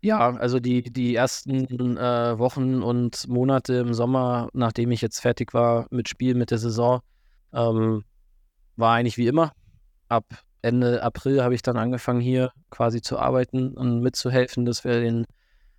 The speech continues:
die Lizenz bekommen. Und, äh, deswegen, also eishockey-freie Zeit war für mich halt eigentlich seitdem dann null, weil ich eigentlich tagtäglich hier war und mich halt um die, um die Belange gekümmert habe. Und, ähm,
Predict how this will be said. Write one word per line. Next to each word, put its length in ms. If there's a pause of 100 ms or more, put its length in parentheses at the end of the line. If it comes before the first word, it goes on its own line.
(280)
die 100
Lizenz 420
bekommen. 500 (140)
Und, 480
äh, 360
deswegen, 760
also 240
eishockey-freie 680
Zeit 240
war 140
für 120
mich 240
halt 120 (420)
eigentlich 340
seitdem 420
dann 140
null, 240 (500)
weil 120
ich 100
eigentlich 200
tagtäglich 560
hier 240
war 220
und 100
mich 180
halt 160
um 240
die, 380 (120)
um 140
die 80
Belange 380
gekümmert 440
habe. 220
Und, 360 (640)
ähm, 440